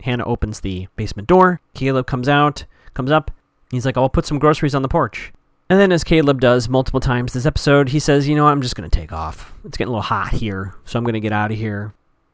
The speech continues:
If this were a Disney Channel show, that whole scene with different music track and a laugh track would play perfectly. It was, it was tr-, straight out of a sitcom. It happens more than once <laughs> with, with this trio this episode. Very sitcom-y.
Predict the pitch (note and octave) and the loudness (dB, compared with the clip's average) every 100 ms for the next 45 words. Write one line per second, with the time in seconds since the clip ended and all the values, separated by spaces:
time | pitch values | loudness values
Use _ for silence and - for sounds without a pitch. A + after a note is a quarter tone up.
0 | _ - G#3+ - E3+ C3 C#3 C#3 C#3+ D3 | _ -4 -2 4 4 4 2 2 0 2
1 | C#3+ C#3 C#3+ - C3+ C3 A#2 - _ - | 2 4 2 2 2 2 0 -6 _ -2
2 | B2+ B2 D3 D3+ D#3+ - D3 D3+ E3+ G3 | 0 2 4 4 4 0 0 0 0 -2
3 | - C#3 B2+ E3+ F#3 D3 D#3 E3+ - E3+ | -4 -2 2 2 4 4 4 2 2 2
4 | F3 - - C3 B2 B2+ - - E3+ F3 | 2 -2 -6 -2 2 2 0 0 0 0
5 | - - A#2+ - C3+ A#2 B2+ - G2+ E2+ | -4 -4 -4 0 2 2 0 -2 -6 -8
6 | C#2 - - G#2 G2+ F#2+ - - G2+ G2+ | -10 -12 -8 -6 -6 -6 -10 -10 -6 -6
7 | G#2 - C#3 C3+ - D#3 D3 C3+ - C3 | -6 -2 0 0 0 4 4 2 -2 -2
8 | C3+ C3 C3 - D3 D3+ C3 C#3+ C#3 B2+ | 0 0 -2 0 2 2 2 2 2 2
9 | A2 G#2 - C#3+ A#2+ - - - - G3 | -2 -6 -8 2 4 4 -2 -6 4 4
10 | D3 D3+ - C#3 B2 A2+ G#2+ A2+ G#2+ G#2 | 6 2 2 0 2 0 -2 -4 -4 -6
11 | F#2 F2+ _ - - C3 C#3+ C#3 C#3 C3 | -8 -10 _ -12 -8 0 4 4 4 2
12 | B2+ - - - C3 F#2 C#2 D#2+ | -2 -6 -8 -4 -2 -4 -6 -10